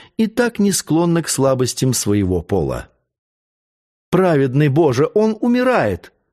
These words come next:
закричала она. «Неужели у него есть раны еще опасней этой?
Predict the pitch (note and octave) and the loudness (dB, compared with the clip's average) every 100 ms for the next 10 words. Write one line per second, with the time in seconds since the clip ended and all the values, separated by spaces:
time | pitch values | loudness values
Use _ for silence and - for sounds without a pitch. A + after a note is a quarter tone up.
0 | - A#2 D3+ D#3+ D3 C#3+ A2 G#2+ A#2 A2 | -6 -2 2 0 0 0 2 2 0 0
1 | C#2+ - _ _ - - - E3 F#3+ F3 | -4 -10 _ _ -20 -10 2 4 4 2
2 | F#3+ G#3 F#3 F#3+ F3+ F#3 G#3 F3 F3 - | 2 2 2 2 0 2 2 2 -2 0
3 | F#3 G#3 F#3 F#3+ F3+ - G#3 F#3 F#3+ F#3 | 0 2 2 2 0 0 0 0 0 0
4 | - F3+ F#3 G3 - F2 D2 | 0 0 0 0 0 -4 -6